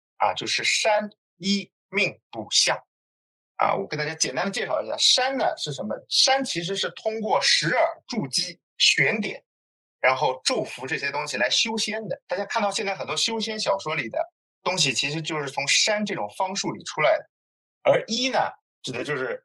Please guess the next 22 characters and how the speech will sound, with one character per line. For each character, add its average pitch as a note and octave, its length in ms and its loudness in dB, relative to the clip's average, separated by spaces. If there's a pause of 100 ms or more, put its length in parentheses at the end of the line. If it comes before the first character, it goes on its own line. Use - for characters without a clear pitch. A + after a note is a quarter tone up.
(140)
方 G#3 260 4
剂、 D#3+ 340 -4 (120)
针 F#3 260 -2
灸、 E3 340 -2
灵 C3+ 300 -6
治 B3+ 160 2
这 D#3 140 -2
种 A2 120 -6 (340)
东 D3+ 120 0
西 C#3 60 -2
来 C#3 100 2
保 A2 300 -2
证 F3 120 -4
我 D3 60 -2
们 G#2+ 80 -6
的 A#2 80 -2
一 - 20 -2
个 B2+ 60 -4
身 G3 180 -4
体 C3+ 140 -8
健 C#3+ 160 -6
康。 D#3 240 -2